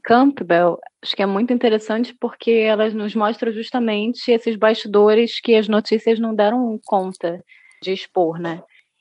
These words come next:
E aí, só pra complementar a fala dela, eu queria trazer aqui alguns dados com relação às vendas por gênero e geração.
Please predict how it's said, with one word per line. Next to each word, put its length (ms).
E 280
aí, 220
só 160
pra 140
complementar 1000
a 280
fala 160
dela, 560
eu 760
queria 760
trazer 240
aqui 160
alguns 400
dados 640
com 100
relação 440
às 180
vendas 460
por 220
gênero 640
e 160
geração. 640